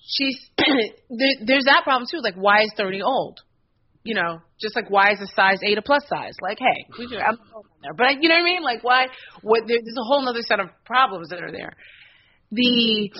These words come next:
but the biggest thing with all these things is, like, you have all these people like, "Well, you know, in Asia, they're doing it too." I was like, "Yes, but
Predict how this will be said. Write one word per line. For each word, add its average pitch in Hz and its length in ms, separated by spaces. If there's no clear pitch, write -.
but 220 100
the 247 120
biggest 359 360
thing 349 220
with 214 100
all 208 180
these 196 240
things 285 240
is, 196 100
like, 175 200
you 220 100
have 214 160
all 196 140
these 190 160
people 277 220
like, 202 180
"Well, 190 180
you 214 120
know, 202 120
in 151 60
Asia, 208 480
they're 320 140
doing 214 240
it 196 140
too." 381 180
I 175 40
was 190 100
like, 208 160
"Yes, 180 340
but 180 220